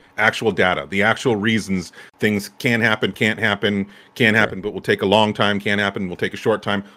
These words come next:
Speaker 1: all that stuff. We need those people's input. So we'll be bringing that into the discussion.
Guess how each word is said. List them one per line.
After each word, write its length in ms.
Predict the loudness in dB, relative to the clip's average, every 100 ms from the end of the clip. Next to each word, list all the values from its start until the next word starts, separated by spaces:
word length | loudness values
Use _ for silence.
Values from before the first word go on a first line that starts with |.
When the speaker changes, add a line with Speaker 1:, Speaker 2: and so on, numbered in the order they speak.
| 0
Speaker 1:
all 180 | 4 4
that 140 | 2
stuff. 340 | 0 0 0 -4 -18 -6
We 120 | -2
need 160 | 0
those 200 | 0 -2 -4
people's 320 | -10 -8 -6 -6
input. 340 | -6 -8 -8
So 300 | -6 -4 -4
we'll 240 | -6 -6
be 120 | -6 -4
bringing 280 | -4 -4
that 160 | -4 -4
into 260 | -6 -6 -8
the 120 | -10
discussion. 500 | -8 -4 -4 -4